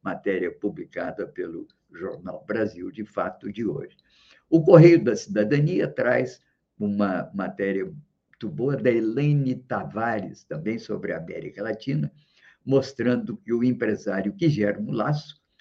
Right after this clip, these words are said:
procura, com políticas de ajuste liberal, procura naturalmente recair o peso da recuperação econômica daquele país sobre os trabalhadores. E isso os está colocando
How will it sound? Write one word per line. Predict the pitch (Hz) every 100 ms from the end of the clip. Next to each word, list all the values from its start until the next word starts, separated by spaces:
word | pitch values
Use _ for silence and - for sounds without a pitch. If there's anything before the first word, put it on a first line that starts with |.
| _ _ -
procura, | 151 - 113 117 110 107 95
com | - 131
políticas | - 131 113 196 196 120 98
de | 82
ajuste | 98 85 80 95 98 - - 87
liberal, | 82 90 113 135 117 120 - - _ _ _ _
procura | - 151 147 120 123
naturalmente | 104 107 104 104 101 92 101 123 123 - 143 127 101 - _ -
recair | 139 147 131 139 160 147 - _ -
o | 120
peso | - - 143 123 101 95
da | 92
recuperação | 98 98 95 107 95 - 95 95
econômica | 104 104 101 143 151 104
daquele | 92 - 87 92
país | - 113 139 165 - _ _
sobre | - 156 - 151
os | 147
trabalhadores. | 131 120 117 120 101 98 82 - -
E | - 156
isso | 151 - - -
os | 139 123
está | 113 110 -
colocando | 104 107 95 90 - 101 107 143